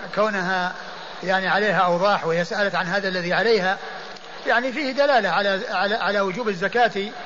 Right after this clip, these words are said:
في الذهب مطلقا، ويدخل في ذلك الحلي، لأن السبب، آه، آه، إنما يتعلق بالحلي.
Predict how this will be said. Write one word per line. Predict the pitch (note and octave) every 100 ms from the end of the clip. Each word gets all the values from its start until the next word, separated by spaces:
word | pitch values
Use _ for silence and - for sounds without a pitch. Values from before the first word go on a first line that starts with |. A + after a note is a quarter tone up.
| - - - -
في |
الذهب | G3 B3 G#3 G#3
مطلقا، | G3 C4+ A#3 A3+ B3 C#4
ويدخل | D4+ D#4 - C4
في | B3 A#3+
ذلك | G#3+
الحلي، | A3 G3+ A3 G#3 - - - - - - - - - - - -
لأن | E3 G3 G#3 G3+ F#3+ F#3 -
السبب، | G#3 - A#3+ G#3+ G3 F3+ - - - - - - - - - - A3
آه، | G#3 F#3+ F3+ F3 - - G#3+
آه، | G#3+ G3+ G3+ G#3 G#3+
إنما | G#3+ A3 A#3
يتعلق | A3+ G#3+ A#3 C4+ A3+ A3
بالحلي. | G#3+ G#3+ G#3 G#3+ - A3 B3